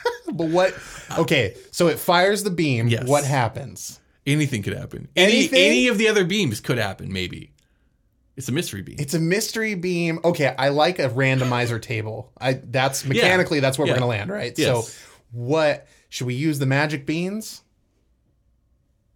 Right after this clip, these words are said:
Speaker 2: Is there, like, a secret spell?
Speaker 1: There's a magic bean, magic beans.
Speaker 2: And
Speaker 1: You roll on a D one hundred and
Speaker 2: I,
Speaker 1: it
Speaker 2: okay, but
Speaker 1: shits out an effect.
Speaker 2: I like the idea of the table.
Speaker 1: Or, like,
Speaker 2: But
Speaker 1: a wild magic.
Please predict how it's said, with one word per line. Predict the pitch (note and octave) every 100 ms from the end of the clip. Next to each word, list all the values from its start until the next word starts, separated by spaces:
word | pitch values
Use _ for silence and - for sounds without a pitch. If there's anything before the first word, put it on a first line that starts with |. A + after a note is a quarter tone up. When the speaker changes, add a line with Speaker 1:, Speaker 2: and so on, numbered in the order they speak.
| _ -
Speaker 2:
Is | C#3+
there, | A#3
like, | A#3+ D#3
a |
secret | - D#3+ - D3
spell? | - A2 A2 B2 C3+ - _ _ _ -
Speaker 1:
There's | C#3 C3
a |
magic | A#2+ C3+ D3+ C3+ -
bean, | A#2 A2 A2 - _ B2+
magic | B2+ C3 G#2+
beans. | C3 C#3+ C#3
Speaker 2:
And | C3+ A#2+
Speaker 1:
You |
roll | A#2+ C3 C3
on | A#2 -
a | A#2
D | G#2 B2+ B2
one | A#2
hundred | B2 C#3 B2+
and | A2
Speaker 2:
I, | D3+ D3
Speaker 1:
it | D3+
Speaker 2:
okay, | C#3+ C#3 A2+
but | C#3 C3+
Speaker 1:
shits | C3+ C3+
out | A#2+
an | G#2 F#2+
effect. | - C3 A#2+
Speaker 2:
I | C#3+
like | C#3+ D#3 F3+ F3+ -
the | C#3 B2
idea | A2+ G#2+ A2 F#2+
of | F2
the |
table. | E2 F2+ D#2+ - - _ _ _
Speaker 1:
Or, | D3
like, | B2+ G2
Speaker 2:
But |
Speaker 1:
a | C#3
wild | D3 D#3+ C3+
magic. | B2 C3+ F3 F3+